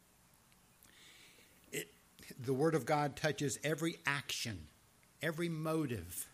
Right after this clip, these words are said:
that we have. And when we see that,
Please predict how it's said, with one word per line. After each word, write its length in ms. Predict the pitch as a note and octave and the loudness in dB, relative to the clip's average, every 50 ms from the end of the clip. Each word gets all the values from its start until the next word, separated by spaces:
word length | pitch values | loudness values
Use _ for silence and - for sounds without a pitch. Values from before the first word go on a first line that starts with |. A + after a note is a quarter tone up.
| - - - - - - - - - - - - - | -20 -20 -20 -20 -20 -20 -20 -20 -20 -20 -18 -10 -6
that 160 | A#2+ A#2 B2 | -4 -4 -2
we 120 | A#2+ A2+ | -2 -4
have. 320 | F2 A2 A#2 A2 F#2+ F2 D#2+ - - - - - - - - - - - - - - - - - - - - - - | -2 -2 -2 -2 -2 -4 -8 -14 -18 -20 -20 -20 -20 -20 -20 -20 -20 -20 -20 -20 -20 -20 -20 -20 -20 -20 -20 -10 -6
And 120 | C3 B2+ | -2 -2
when 120 | D#3 E3 D3+ | 0 0 0
we 100 | D3 C#3 | 0 0
see 320 | - - - G#3+ C4 C#4 F#3+ | 0 2 2 2 2 2 0
that, 400 | A#2+ A#2 G#2 G2+ A2 - - | 0 -2 -2 -2 -4 -4 -6